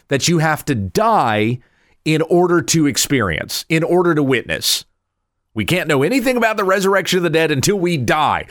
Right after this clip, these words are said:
And then when we see on the other side, then we'll go, "Oh, okay, well, there it is." And if we die and there's nothing after that, well, I mean, who's gonna say, "Told you so"?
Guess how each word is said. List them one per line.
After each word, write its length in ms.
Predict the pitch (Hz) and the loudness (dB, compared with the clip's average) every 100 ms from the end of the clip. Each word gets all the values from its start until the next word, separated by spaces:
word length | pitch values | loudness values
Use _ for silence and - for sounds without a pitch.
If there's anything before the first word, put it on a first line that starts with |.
| - | -8
And 220 | - 143 135 | -2 0 2
then 180 | 208 | 2
when 160 | 208 196 | 0 0
we 140 | 190 | 0
see 320 | 165 - 220 220 | 2 2 2 2
on 160 | 196 | 2
the 120 | 185 | 2
other 200 | 185 175 | 2 2
side, 340 | 156 180 170 156 | 0 0 0 0
then 140 | 170 | 0
we'll 80 | 165 | 0
go, 180 | 147 147 | 0 0
"Oh, 240 | 170 175 151 | 0 2 2
okay, 260 | 147 127 120 | 0 0 0
well, 140 | 120 | 0
there 220 | 117 123 104 | 0 2 0
it 80 | |
is." 220 | 85 87 - - - | 0 -2 -4 -14 -6
And 200 | 175 175 | -2 2
if 160 | 220 208 | 0 2
we 180 | 214 170 | 0 2
die 400 | 160 156 151 139 - - | 0 0 0 -2 -10 -2
and 180 | 165 151 | 0 2
there's 220 | 135 113 | 0 2
nothing 400 | 180 262 196 151 | 0 2 0 0
after 260 | 135 - | 0 0
that, 240 | 123 120 127 | 0 2 0
well, 420 | 131 131 120 110 - | 2 2 0 -4 -6
I 100 | 110 | -2
mean, 300 | 113 110 101 - - _ _ - | 0 0 -2 -6 -20 _ _ -2
who's 200 | 156 165 | 0 0
gonna 200 | 165 143 | 0 -2
say, 240 | 135 139 | 0 0
"Told 260 | 104 160 160 | 0 -2 0
you 80 | 107 | -2
so"? 340 | - 101 87 | 0 -4 -4